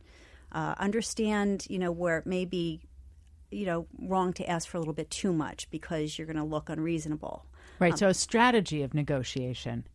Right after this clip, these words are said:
Speaker 1: Yes.
Speaker 2: So, um, as you think about your role models and the role models in the firm, um, who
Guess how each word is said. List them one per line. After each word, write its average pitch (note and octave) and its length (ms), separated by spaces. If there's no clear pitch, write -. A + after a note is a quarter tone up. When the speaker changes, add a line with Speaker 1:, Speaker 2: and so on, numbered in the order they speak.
Speaker 1:
Yes. - 460
Speaker 2:
So, G#3+ 340
um, G3+ 380
as C4+ 400
you G#3 440
think F3+ 360
about C3+ 420
your F3 300
role D#3+ 200
models - 500
and D#3 100
the D#3 60
role D3 240
models C3+ 420
in C#3 80
the C3 80
firm, B2+ 400
um, E3+ 300
who D#4+ 420